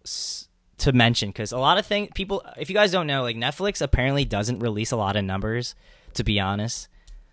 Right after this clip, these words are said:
um, about, like, logistics of their properties. So it's like,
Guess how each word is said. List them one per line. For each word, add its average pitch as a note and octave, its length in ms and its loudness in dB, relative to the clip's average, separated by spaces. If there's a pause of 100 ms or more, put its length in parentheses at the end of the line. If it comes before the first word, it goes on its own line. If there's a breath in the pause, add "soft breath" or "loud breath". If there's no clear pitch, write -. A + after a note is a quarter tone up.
(200)
um, G2+ 380 2
about, A2 260 2
like, G#2 160 -2
logistics G#2 460 -2
of G2 120 -8
their G2 140 -4
properties. A2+ 580 -2
So A2+ 380 -2
it's - 160 -8
like, G#2 320 -4